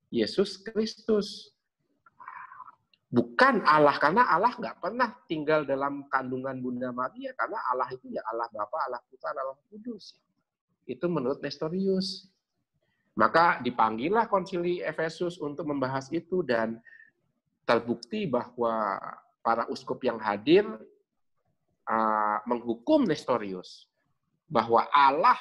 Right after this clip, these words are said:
yang dikandung oleh Bunda Maria adalah sungguh Allah, yaitu Allah Putra. Nah, ini, ini menjadi akal dari,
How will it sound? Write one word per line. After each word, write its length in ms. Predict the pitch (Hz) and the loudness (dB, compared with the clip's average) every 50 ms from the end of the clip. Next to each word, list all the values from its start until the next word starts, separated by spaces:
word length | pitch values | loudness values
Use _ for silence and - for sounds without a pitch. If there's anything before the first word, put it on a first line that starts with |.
| - 151 | -2 -10
yang 160 | 143 143 139 | -10 -10 -10
dikandung 480 | 139 135 - 135 131 131 127 139 139 131 | -12 -14 -14 -12 -12 -10 -10 -8 -6 -6
oleh 160 | 131 131 127 | -6 -6 -6
Bunda 240 | 120 123 120 120 117 | -6 -4 -4 -4 -4
Maria 320 | 120 120 120 147 180 214 - 123 | -4 -6 -6 -6 -6 -6 -6 -6
adalah 160 | 123 127 151 | -4 -4 -6
sungguh 400 | 151 - - 247 254 262 262 - | -6 -6 -6 -6 -4 -4 -4 -2
Allah, 240 | 320 269 262 - - - - | 0 0 2 0 0 -2 -6
yaitu 240 | 127 135 - - - - 156 151 | -8 -8 -10 -12 -12 -8 -8 -8
Allah 160 | 156 151 - _ | -8 -10 -12 _
Putra. 320 | - - - _ - 123 98 - _ _ _ _ _ _ _ _ _ _ _ _ _ _ _ _ _ _ _ _ _ _ _ - | -20 -20 -20 _ -16 -16 -16 -16 _ _ _ _ _ _ _ _ _ _ _ _ _ _ _ _ _ _ _ _ _ _ _ -12
Nah, 100 | 98 - 180 196 | -8 -6 -4 0
ini, 400 | 214 220 170 135 - - - - | 0 0 0 0 -4 -10 -8 -2
ini 120 | 180 214 226 | 0 0 0
menjadi 320 | 220 185 151 - 285 349 | 2 2 2 2 2 2
akal 560 | - 143 131 - - - 170 190 208 202 160 | 2 2 2 2 2 2 2 4 2 2 0
dari, 400 | 127 120 120 123 151 180 214 214 | -2 -4 -4 -4 -6 -8 -10 -12